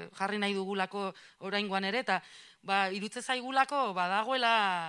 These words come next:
ez? E, bueno, aipatu duzue lehen ere zerbait, ez? Baina hu-, humus interesgarri bat edo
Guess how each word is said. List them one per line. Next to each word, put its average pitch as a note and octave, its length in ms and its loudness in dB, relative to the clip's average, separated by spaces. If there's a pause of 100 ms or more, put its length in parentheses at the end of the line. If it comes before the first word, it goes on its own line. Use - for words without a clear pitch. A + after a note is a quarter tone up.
ez? G#3+ 320 -8
E, D#3+ 400 -14 (320)
bueno, E3+ 220 -18 (180)
aipatu A3 400 -8
duzue F3+ 560 -8
lehen F3 240 -10
ere E3 220 -8
zerbait, F3 460 -8
ez? G#3 100 -8
Baina F3+ 220 -6
hu-, A3+ 180 -4
humus A#3+ 420 -4
interesgarri G3+ 640 -6
bat F#3 160 -12
edo F3+ 160 -14